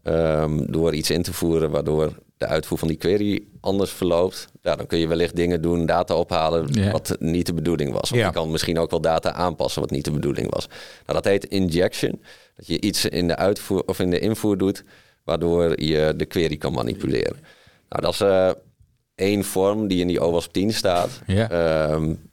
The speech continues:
Speaker 1: ik hoop dat mijn uitleg, eh,
Speaker 2: Nee, ja,
Speaker 3: Nee,
Speaker 2: is
Speaker 3: nee,
Speaker 2: maar
Speaker 3: maar, maar
Speaker 2: helder,
Speaker 3: die,
Speaker 2: want
Speaker 3: die
Speaker 2: die,
Speaker 3: lijst
Speaker 2: die
Speaker 3: die
Speaker 2: S-,
Speaker 3: veran-, maar die
Speaker 2: die, die,
Speaker 3: veran-,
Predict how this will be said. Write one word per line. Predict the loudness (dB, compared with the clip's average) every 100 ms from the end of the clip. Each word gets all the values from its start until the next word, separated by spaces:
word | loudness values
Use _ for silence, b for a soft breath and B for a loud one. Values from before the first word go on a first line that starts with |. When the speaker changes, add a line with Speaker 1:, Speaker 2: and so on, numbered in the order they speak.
| -20
Speaker 1:
ik | -4
hoop | -2 0
dat | 0
mijn | 0
uitleg, | 0 0 0 -2 -2
eh, | 0
Speaker 2:
Nee, | 2 2 4 4
ja, | 4
Speaker 3:
Nee, | 4
Speaker 2:
is |
Speaker 3:
nee, |
Speaker 2:
maar |
Speaker 3:
maar, | 4 4
maar | 4
Speaker 2:
helder, | 4 4
Speaker 3:
die, | 4
Speaker 2:
want | 4
Speaker 3:
die | 4
Speaker 2:
die, | 4
Speaker 3:
lijst | 4 4
Speaker 2:
die | 2
Speaker 3:
die | 4
Speaker 2:
S-, |
Speaker 3:
veran-, | 4 2 B B -2
maar | 2
die | 4
Speaker 2:
die, | 4
die, | 4
Speaker 3:
veran-, | 2